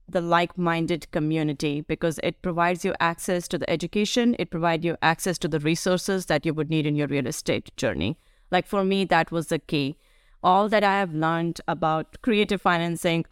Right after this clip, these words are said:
liquidity access line, heloc, everything came from just talking to the like-minded people, reading the articles written by like-minded people, listening to the conversations, listening to the podcast,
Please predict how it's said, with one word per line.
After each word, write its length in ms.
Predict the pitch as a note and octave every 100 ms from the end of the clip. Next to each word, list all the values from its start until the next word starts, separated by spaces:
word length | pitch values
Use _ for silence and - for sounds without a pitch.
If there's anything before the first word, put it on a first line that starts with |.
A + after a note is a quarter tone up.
| -
liquidity 540 | F3 F#3 - F3 E3
access 400 | D#3 D#3 D#3+ -
line, 200 | D#3 D3+
heloc, 420 | D#3 F#3 E3 D3+ -
everything 560 | F3 G3 - G3+ G3 - -
came 420 | F#3 F3 F#3 F#3+ -
from 600 | - - E3 D#3+ D#3+ D#3+ _ _ _ _
just 240 | - D#3+ -
talking 340 | D#3+ - F3
to 100 | F3
the 60 | F3
like-minded 540 | C#3+ - D#3+ D#3+ -
people, 440 | E3+ C#3 D3+ F#3+ - _ _ _ _ _ -
reading 420 | D#3+ F#3 F#3+ G3+
the 120 | F#3 -
articles 600 | D#3+ E3+ F3+ F3 D#3+ - _
written 580 | D#3 D3+ F3+ G3+ D3+ D#3 -
by 160 | D#3+ D3+
like-minded 560 | D3 D3 D3+ D3 D3+
people, 460 | D#3 C#3 C#3+ C#3+ D3 _ _ -
listening 440 | F#3 G3 B3+ B3
to 100 | B3
the 100 | G#3+
conversations, 800 | F#3+ E3+ E3+ E3+ D#3+ F3+ D#3+ -
listening 320 | D#3+ - E3+
to 100 | F3
the 120 | E3
podcast, 640 | C#3+ C#3+ - C#3+ C#3 -